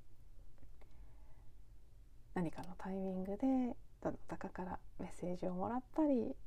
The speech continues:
たまたま会ってね、「聞いてるよ」っていう感じの、そしてこんな風に自分にとって、うーん、役立っていたり、こんな効果があるんだよっていうことを言葉にし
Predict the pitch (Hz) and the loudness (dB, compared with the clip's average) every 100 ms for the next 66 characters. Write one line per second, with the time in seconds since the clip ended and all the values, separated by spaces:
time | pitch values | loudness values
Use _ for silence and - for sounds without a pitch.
0 | - 185 180 - 180 - 185 - 196 220 | -2 0 2 0 0 -2 -2 -2 2 6
1 | 233 - - - - - - 185 - 165 | 6 2 -6 -12 -10 -6 -4 -4 -2 0
2 | 180 240 - - - - - 185 - 175 | 4 2 0 -4 -2 0 -2 -4 -4 -2
3 | 180 180 185 190 - - - - - 175 | 0 0 2 0 -2 -8 -8 -8 -4 -4
4 | - 170 175 180 233 208 180 156 156 165 | -2 0 0 4 4 6 4 2 0 -2
5 | - 175 - - - - - - - - | -2 -4 -2 -4 -4 -8 -8 -8 -8 0
6 | 165 156 156 151 151 147 156 170 175 175 | 2 2 2 0 0 -2 -2 -2 -2 -2
7 | 175 175 - - - - - - - - | -4 -8 -10 -12 -12 -6 -2 2 2 0
8 | - - - 165 156 180 208 - - - | -2 -2 -2 -4 -4 -4 -6 -6 -6 -6
9 | - - - - - - - - - - | -10 -10 -10 -12 -12 -12 -8 -8 -10 -12
10 | - - - - - - - - - - | -12 -12 -12 -14 -12 -14 -12 -14 -12 -4
11 | 185 160 165 170 175 - - - 180 180 | 0 2 2 0 -2 -6 -10 -4 -2 0
12 | 180 185 220 196 214 254 - - 175 - | 0 4 4 6 4 4 2 0 0 -2
13 | - 180 180 180 190 202 - - - - | -2 0 8 8 8 0 -10 -16 -14 -12
14 | - - 175 170 165 165 - | -6 2 2 2 -4 -6 -8